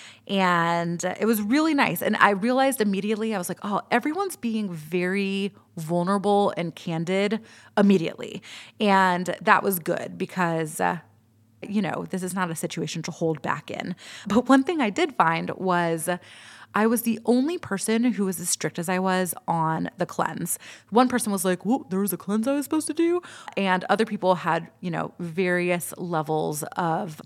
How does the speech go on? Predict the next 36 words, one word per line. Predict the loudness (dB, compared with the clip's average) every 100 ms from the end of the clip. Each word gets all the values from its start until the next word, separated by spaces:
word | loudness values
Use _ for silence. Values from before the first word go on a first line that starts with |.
| _
discipline | -4 -4 -6 -8 -6
towards | -6 -6 -4
it. | -6 -6 -14 -20 -12 -6
So | 0 0 2
I | 2 4
was | 4 2 0 -4 -12 -6
definitely | -4 -2 -2 -2
the | 0
strictest, | 0 0 2 2 0 -8 -14 -20 -20
which | 2 4 4 2 0 -2 -6 _ _ _ _ -6
will | -6
come | -4 -4 -2
up | -2
in | -4
a | -6
little | -6 -6
<laughs> |
bit. | -8 -4 -2 0 2 4 4
But | 4 2 2
after | -2
we | -2
had | 0
our | 0
sharing | 2 -2 -2
circle, | -6 0 0
we | 0 -2
all | 2 2 2
went | -2 -4
swimming | -2 0 2 2 2 0 -2 -2
and | -2 0 0 -2 -8
played | -2 0 0 -2
some | -4 -10 -6
good | 0 0
mellow | 2 2 2 0
house | 2 2 4
music | 0 0 -2 -4